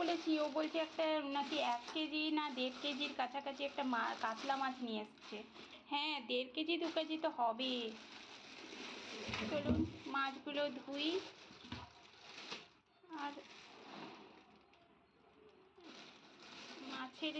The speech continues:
যে এই প্যাকেটটা না একটু ধুয়ে আমি ফেলি সবসময়, তাহলে বিচ্ছিরি একটা গন্ধ ছাড়ে।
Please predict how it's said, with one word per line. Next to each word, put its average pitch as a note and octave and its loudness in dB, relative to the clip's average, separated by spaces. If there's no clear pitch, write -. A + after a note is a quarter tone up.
যে D4+ 2
এই D4 -2
প্যাকেটটা E4 0
না D#4 6
একটু - -8
ধুয়ে C#4 2
আমি A#3+ -4
ফেলি G3+ -4
সবসময়, G#3 -2
তাহলে B3+ 0
বিচ্ছিরি E4+ 2
একটা - -2
গন্ধ A3 4
ছাড়ে। G3+ 2